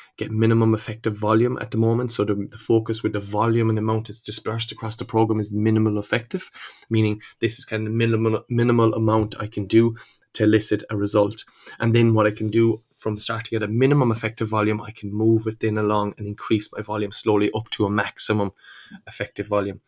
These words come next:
So your minimum volume basically means that, okay, the minimum amount of volume you need for that particular muscle group to elicit growth. And then we can push that volume as we go through prep.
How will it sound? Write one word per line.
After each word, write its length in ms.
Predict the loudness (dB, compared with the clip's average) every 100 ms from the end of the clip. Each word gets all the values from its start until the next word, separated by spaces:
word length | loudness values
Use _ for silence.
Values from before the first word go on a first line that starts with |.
| -20
So 180 | -12 -4
your 120 | -2
minimum 460 | 0 2 2 2 2
volume 340 | 2 2 2
basically 460 | 2 2 2 -2 -2
means 320 | -2 -4 -4
that, 160 | -6 -8 -14 -20 -20
okay, 260 | 0 0 0 -8 _ _ _ _ -4
the 60 |
minimum 300 | 2 4 4
amount 180 | 2 0
of 100 | 0
volume 340 | 0 0 0
you 60 | -2
need 220 | -4 -4
for 160 | -6 -8
that 260 | -8 -12 -14
particular 420 | -8 -6 -4 -6
muscle 240 | -6 -6
group 220 | -4 -4 -2
to 240 | -2 -2 _ -6
elicit 400 | -2 -2 -2 0
growth. 400 | 0 0 -2 -10 -12 -20 -20 _
And 160 | -8 -2
then 160 | -2 -2
we 80 |
can 220 | -6 -8 -8
push 420 | -2 0 0 -4
that 160 | -6
volume 320 | -2 -2 -2 -4
as 160 | -6
we 60 | -8
go 180 | -6 -6
through 220 | -6 -10
prep. 260 | -8 -10